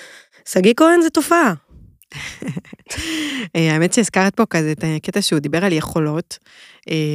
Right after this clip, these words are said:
Speaker 2: ומעניין אותי איך את חושבת שתופסים את המסעדה ואותך, עכשיו שיש לך מסעדה שלך, אה,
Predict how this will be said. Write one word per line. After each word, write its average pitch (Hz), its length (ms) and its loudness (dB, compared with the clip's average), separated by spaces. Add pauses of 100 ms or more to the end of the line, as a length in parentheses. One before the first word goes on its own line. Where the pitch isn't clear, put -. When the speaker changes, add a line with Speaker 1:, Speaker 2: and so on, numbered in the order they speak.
(260)
Speaker 2:
ומעניין 175 340 -2
אותי 269 180 0
איך 254 180 -2
את 269 140 -4 (200)
חושבת 220 380 -2
שתופסים 190 680 -4 (120)
את - 120 -8
המסעדה 165 560 -2
ואותך, 247 640 -4
עכשיו - 300 -4
שיש - 200 -6
לך 202 120 -8
מסעדה 165 300 -6
שלך, 233 400 -8 (560)
אה, 156 360 -2